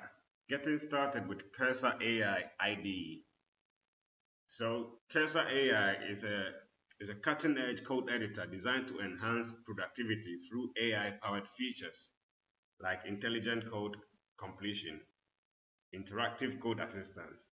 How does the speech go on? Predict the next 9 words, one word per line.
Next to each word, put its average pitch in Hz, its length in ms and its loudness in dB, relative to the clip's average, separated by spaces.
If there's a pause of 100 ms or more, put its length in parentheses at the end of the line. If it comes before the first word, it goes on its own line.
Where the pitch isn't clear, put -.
and 95 180 0
natural 110 380 0
language, 98 440 0 (1800)
nat-, 123 240 -2
uh, 92 200 -4
natural 113 360 2
language 104 420 2
programming. 87 520 -4 (500)
Okay, 107 200 0